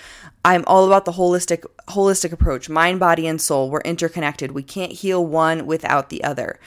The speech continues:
So I just encourage you to invest in somebody that truly believes in your health as one. And also, like,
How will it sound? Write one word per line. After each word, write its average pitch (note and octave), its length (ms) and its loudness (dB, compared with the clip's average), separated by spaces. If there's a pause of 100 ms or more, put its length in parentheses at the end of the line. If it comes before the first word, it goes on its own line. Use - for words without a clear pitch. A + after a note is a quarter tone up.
(140)
So D#3+ 460 2
I E3+ 80 -2
just F#3 260 -4
encourage F3 420 0
you E3+ 180 -2
to E3+ 200 -4
invest D3+ 460 -4
in D#3+ 100 -6
somebody D3+ 360 -2
that - 140 -6
truly E3+ 360 -4
believes D#3 500 -6
in D3+ 80 -4
your D3+ 120 -8
health D3+ 380 -4
as D3 220 -4
one. D3 520 -4 (500)
And E3 440 -2 (220)
also, F#3 720 2
like, D3 220 -6